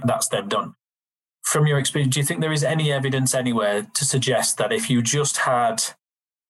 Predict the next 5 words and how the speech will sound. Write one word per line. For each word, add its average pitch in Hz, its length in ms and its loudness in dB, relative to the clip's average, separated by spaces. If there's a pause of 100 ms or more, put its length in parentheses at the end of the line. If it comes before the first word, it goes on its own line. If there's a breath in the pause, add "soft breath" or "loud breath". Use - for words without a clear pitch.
(760)
a 143 140 0
hundred 156 420 0
people's 135 800 -2
stats, - 840 -4 (840)
so 107 300 0